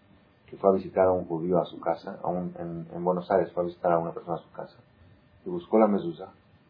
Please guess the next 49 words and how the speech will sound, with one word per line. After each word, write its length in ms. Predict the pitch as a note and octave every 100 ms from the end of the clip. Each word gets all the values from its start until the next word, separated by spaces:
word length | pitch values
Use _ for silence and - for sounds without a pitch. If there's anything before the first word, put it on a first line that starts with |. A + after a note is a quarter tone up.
| _ - _ _ _
y 60 | F2+
no 100 | G2
había 160 | G#2 G2
mezuzá 280 | F#2+ -
en 60 | F2+
la 60 | F2+
puerta. 320 | - - _ _ _ - - _ - _ -
Cuando 180 | G2+ G#2
entró, 280 | G#2+ A#2
la 80 | A2+
atendió 260 | D#2+ F#2 G2
la 100 | G2
señora, 460 | E2+ F2 F2+ F#2+ G#2+ _ _
dice, 160 | G2 F#2
"Mi 100 | F#2
marido 280 | F#2 F#2+ G2+
no 80 | F#2+
está". 260 | - A2 - _ _ _ _ _ _ -
Le 80 | F2+
dice, 520 | F#2 G2 F#2+ F#2 - -
"Disculpe, 380 | F2+ - B2 A#2
¿por 180 | G#2+
qué 60 | C3+
no 80 | C3+
tiene 180 | A#2 G2
mezuzá 240 | E2 F2
en 60 | F2
la 80 | E2
puerta?". 160 | -
"No, 100 | C3
es 80 | C#3+
que 60 | C#3
mi 60 | -
marido 240 | A#2+ C3+
no 120 | B2
cree 180 | - A2
en 80 | G#2+
esas 220 | G2 F2+
cosas". 500 | - F2+ - - - _ _ _ _ _ _ _ _ - - _ _ _ _ -
"No 80 | G#2+
cree 160 | A#2+
en 40 | A#2
esas 160 | - -
cosas". 400 | - _ - _ _ _ _ _ -
"Ok, 160 | - - -
no 140 | G#2
cree, 200 | G2+ G2 G#2
no 140 | G2+
cree. 180 | -